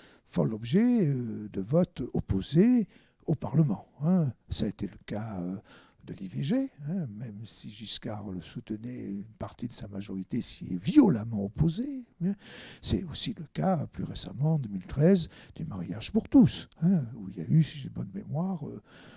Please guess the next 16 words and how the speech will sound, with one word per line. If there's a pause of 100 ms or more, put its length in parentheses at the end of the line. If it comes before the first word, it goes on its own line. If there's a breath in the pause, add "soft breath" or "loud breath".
(300 loud breath)
deux
députés,
euh, (360 soft breath)
de
la
droite (180)
qui
ont
voté
pour
le
mariage
pour
tous,
c'est
tout,